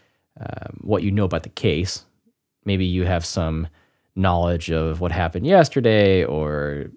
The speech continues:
patient's wishes or something else they don't have, or vice versa, or knowledge of medicine. They may know about a study that you don't, or vice versa, or just their whole way of training and looking at things focuses on different things. So like that surgeon,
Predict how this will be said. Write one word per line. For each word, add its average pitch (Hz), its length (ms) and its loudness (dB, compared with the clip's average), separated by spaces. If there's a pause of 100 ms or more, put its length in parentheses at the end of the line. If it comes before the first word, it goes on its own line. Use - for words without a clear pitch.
(100)
patient's 98 460 -2
wishes 117 280 -2
or 87 60 -2
something 98 320 -2
else 98 200 2
they 90 100 -2
don't 82 120 -2
have, 139 240 2
or 120 480 6
vice 104 300 2
versa, 147 380 4 (640)
or 240 320 6
knowledge 156 300 6
of 143 80 4
medicine. 110 480 2 (1080)
They 104 100 2
may 98 120 2
know 95 160 2
about 101 220 4
a 120 40 4
study 117 360 4
that 85 180 -2
you 101 100 -2
don't, 101 460 2
or 85 260 -2
vice 80 220 -2
versa, 175 460 4 (460)
or 185 360 6
just 170 300 0
their 160 140 4
whole 160 260 4
way 131 180 6
of 117 100 6
training 127 320 4
and 104 80 4
looking 127 300 4
at 95 160 0
things 95 240 0
focuses 127 460 2
on 95 180 2
different 90 400 -2
things. 67 400 -6
So - 300 -6
like 101 220 0
that 98 200 0
surgeon, 92 560 0